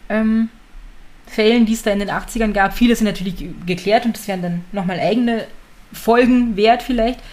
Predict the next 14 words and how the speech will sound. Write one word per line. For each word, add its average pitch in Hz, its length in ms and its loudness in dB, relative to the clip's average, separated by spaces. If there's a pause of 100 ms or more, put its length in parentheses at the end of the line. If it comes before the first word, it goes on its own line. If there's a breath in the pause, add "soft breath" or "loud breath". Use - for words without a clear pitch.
(440 loud breath)
Ähm, 208 320 -2
in 226 140 4
den 214 120 2
ungeklärten 220 640 0
Fällen, 190 360 -2
also 208 140 -4
da 202 80 -4
gibt's 226 160 -6
ja, 208 80 -6
glaub 190 120 -4
ich, 185 80 -6 (360)
drei 180 540 -4 (440)
oder 180 160 -6
fünf, 269 480 -6